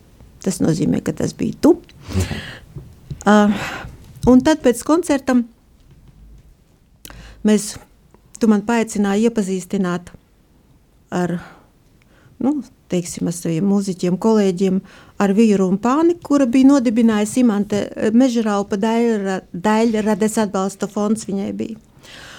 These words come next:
Speaker 1: Nu, es uzkāpu uz tā paaugstinājumu, kur jau ne-, netālu no altāra. Un, kad tu pateici,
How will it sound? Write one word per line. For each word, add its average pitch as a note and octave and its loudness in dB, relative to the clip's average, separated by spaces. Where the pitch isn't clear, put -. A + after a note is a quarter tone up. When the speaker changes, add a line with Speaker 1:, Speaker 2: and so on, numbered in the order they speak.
Speaker 1:
Nu, D#4 4
es G4 0
uzkāpu A#3 -2
uz A3 -6
tā G#3 0
paaugstinājumu, G#3 0
kur G3 -2
jau F#3+ 0
ne-, G#3 -4
netālu G3 0
no F#3+ 2
altāra. A3+ 2
Un, A3+ 6
kad A#3 2
tu B3 4
pateici, A#3 2